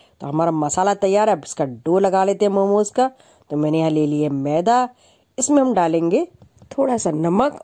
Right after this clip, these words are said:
और आधी चम्मच के करीब विनेगर। बस अब सिंपल पानी डाल के इसका एक डो तैयार कर लेते हैं। हमें इसका डो सॉफ्ट नहीं बनाना, हार्ड बनाना है, मगर बहुत ज़्यादा हार्ड भी मत कर दीजिएगा। मगर हाँ, इसको मलना बहुत ज़रूरी है, जितना आप मलेंगे उतना डो हमारा बढ़िया बनेगा।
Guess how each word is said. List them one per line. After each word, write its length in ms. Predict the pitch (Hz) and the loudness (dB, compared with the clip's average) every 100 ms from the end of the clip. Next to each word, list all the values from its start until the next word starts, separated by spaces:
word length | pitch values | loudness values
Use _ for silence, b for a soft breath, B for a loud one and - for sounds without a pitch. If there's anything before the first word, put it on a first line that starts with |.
| - | -4
और 120 | 202 | -2
आधी 340 | - 247 294 | 0 0 0
चम्मच 340 | - 208 170 - | 0 -2 -2 -4
के 100 | 165 | -6
करीब 300 | 170 277 196 | -2 -2 0
विनेगर। 480 | 180 160 139 131 123 139 | -2 -2 -6 -8 -12 -10
बस 540 | 131 147 131 120 - b b b b | -6 -4 -6 -6 -8 b b b b
अब 60 | - | -10
सिंपल 380 | - 320 285 294 | -2 0 2 0
पानी 280 | - 190 185 | 0 -2 0
डाल 180 | 180 170 | -2 -2
के 100 | 190 | -4
इसका 180 | - 185 | -2 -4
एक 160 | 143 | -4
डो 140 | 123 170 | -4 -2
तैयार 360 | 180 180 196 190 | 0 0 0 0
कर 160 | 196 | -2
लेते 260 | 208 190 220 | 0 0 0
हैं। 160 | 262 - _ _ _ _ _ | 0 -4 _ _ _ _ _
हमें 180 | 202 247 | 0 2
इसका 240 | 262 - 220 | 0 0 0
डो 200 | 180 269 | 2 0
सॉफ्ट 460 | - 214 202 208 | 0 -2 -2 -2
नहीं 140 | 220 190 | 0 0
बनाना, 360 | 151 147 151 - | 0 0 -4 -6
हार्ड 380 | - 185 196 165 | -4 0 0 -2
बनाना 300 | 160 147 147 | -4 -4 -4
है, 60 | 143 | -4
मगर 240 | 151 156 131 | -2 -2 -4
बहुत 280 | 147 151 175 | -6 -2 0
ज़्यादा 280 | 190 190 196 | 2 2 0
हार्ड 220 | 180 180 | 0 -2
भी 120 | 190 190 | -2 -4
मत 160 | 185 | -4
कर 160 | - 180 | -4 -4
दीजिएगा। 480 | 190 185 208 226 311 _ _ _ _ - | -4 -2 0 0 -4 _ _ _ _ -6
मगर 240 | 208 226 | -2 -2
हाँ, 240 | 190 - 233 | -2 -2 -2
इसको 260 | 175 - 262 | -4 0 0
मलना 420 | 165 156 180 208 | 2 0 2 0
बहुत 240 | 165 147 143 | 0 -4 -2
ज़रूरी 300 | 147 156 160 | 0 2 0
है, 60 | |
जितना 340 | 147 147 202 233 | -2 -6 -2 -2
आप 180 | 233 | 0
मलेंगे 340 | 185 175 180 220 | 0 0 2 0
उतना 240 | 196 180 | 0 -2
डो 180 | 165 160 | 0 0
हमारा 280 | 147 147 190 | 0 0 -2
बढ़िया 440 | 175 135 147 143 | -2 -4 -4 -4
बनेगा। 380 | 123 110 92 - | -8 -10 -14 -20